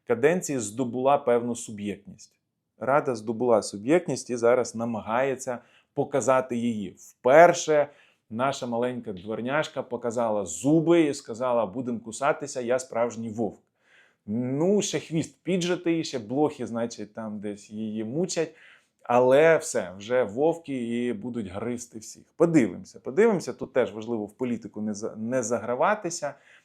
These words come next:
от, бо можуть змінити позицію, як Федір Веніславський. От Федір, наприклад, кілька днів тому, це представник президента в Верховній Раді, Федір бігав і кричав, що він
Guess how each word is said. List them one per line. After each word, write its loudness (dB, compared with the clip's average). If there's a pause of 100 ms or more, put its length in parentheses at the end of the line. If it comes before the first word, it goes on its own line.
от, -2
бо -6
можуть -2
змінити -6
позицію, -4
як -4
Федір -6
Веніславський. -10
От -20
Федір, 2
наприклад, -8
кілька -10
днів -12
тому, 2
це -14
представник -8
президента -10
в -16
Верховній -12
Раді, 0 (540)
Федір 6
бігав -4
і -8
кричав, 0
що -8
він -4